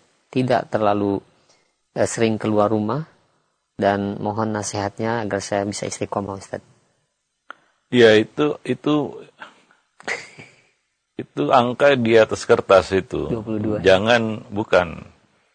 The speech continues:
Speaker 2: Bahwa jumlah pria lebih sedikit daripada jumlah wanita,
Speaker 1: Hmm.
Speaker 2: kemudian,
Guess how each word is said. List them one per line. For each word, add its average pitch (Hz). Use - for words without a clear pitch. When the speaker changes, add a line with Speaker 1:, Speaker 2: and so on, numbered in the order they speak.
Speaker 2:
Bahwa 95
jumlah 98
pria 104
lebih 92
sedikit 87
daripada 87
jumlah 82
wanita, 82
Speaker 1:
Hmm. 82
Speaker 2:
kemudian, 85